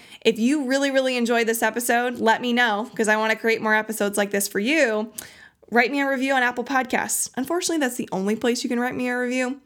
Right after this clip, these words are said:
So if you can't write a review there, maybe just send me a D M. I wanna know what you guys like the most from episodes like this so I can create more content around that. I think base running is, like, the next big thing I wanna talk about on this podcast. Uh, but let me know what you want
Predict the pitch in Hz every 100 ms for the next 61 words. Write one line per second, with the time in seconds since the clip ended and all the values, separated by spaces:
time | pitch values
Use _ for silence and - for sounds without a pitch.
0 | - - 226 220 233 208 311 285 262 254
1 | - 240 226 214 220 202 214 208 208 202
2 | 208 - 202 202 202 202 196 202 226 302
3 | 294 226 214 208 208 196 202 202 196 185
4 | 180 180 180 220 330 - - - 294 277
5 | 269 285 277 269 269 262 269 269 - -
6 | - - 226 220 214 233 233 220 208 202
7 | 202 202 - 202 185 185 180 - - _
8 | _ _ _ _ _ - - 262 226 220
9 | 226 220 185 190 185 185 185 185 - 170
10 | 185 175 - 220 - - 226 120 92 117
11 | - - - - - - - - - -
12 | - 196 202 214 240 262 233 208 196 190
13 | 190 - -